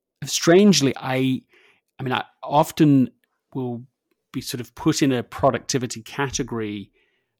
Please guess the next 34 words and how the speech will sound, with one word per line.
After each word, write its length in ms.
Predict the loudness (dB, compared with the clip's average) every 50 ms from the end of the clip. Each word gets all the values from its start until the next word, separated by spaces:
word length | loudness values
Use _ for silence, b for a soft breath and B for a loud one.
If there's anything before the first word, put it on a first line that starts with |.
| _ _ -16
uh, 220 | -12 -10 -10 -10
but 160 | -6 -6 -8 -6 -2
I 160 | 2 2 4
never 340 | 4 6 6 4 4 2 0
think 460 | -2 0 0 2 2 2 0 -4 -10 -8
of 160 | -6 -6 -4 -4
essentialism 640 | -4 -4 -2 -2 -2 -2 -2 -2 -2 -2 0 0
or 200 | 0 2 0 0
effortless 760 | -2 -4 -6 -6 -8 -6 -6 -8 -6 -8 -10 -10 -12 -14 -18 _ _ _
as 220 | -14 -14 -14 -14 -10 -2
being 300 | 2 4 4 4 4 2
about 320 | -2 -4 -6 -6 -8 -12
that 340 | -12 -16 -16 -16 _ -20 -20 _ _ _ _ -2
at 240 | 0 0 0 2 4
all, 240 | 4 6 6 6 4
really. 480 | 0 -4 -4 -4 -6 -6 -10 -16 -20 _ _ b b b b b b b b b b _ _ -12
Um, 600 | -8 -6 -4 -4 -4 -4 -4 -4 -4 -6 -8 _ _ _ _ _ _ _ _ _ _ -2
and 200 | 0 0 0 0
so 220 | 2 4 6 6
I 120 | 6 6
love 340 | 4 4 4 4 4 2 4
that 200 | 2 0 0 0
you 160 | -2 -4 -4
felt 520 | -4 -6 -8 0 4 4 4 4 2 -2 -6
that 100 | -6 -6
it 100 | -6 -6
was 140 | -6 -6 -4
saying 280 | -2 0 0 0 0
something 280 | -2 -4 -6 -6 -8 -8
different, 320 | -6 -8 -6 -4 -2 -2
and 80 | 2 0
it 80 | 0 -2
is. 380 | -2 -2 2 4 4 4 4
And 160 | 4 2 2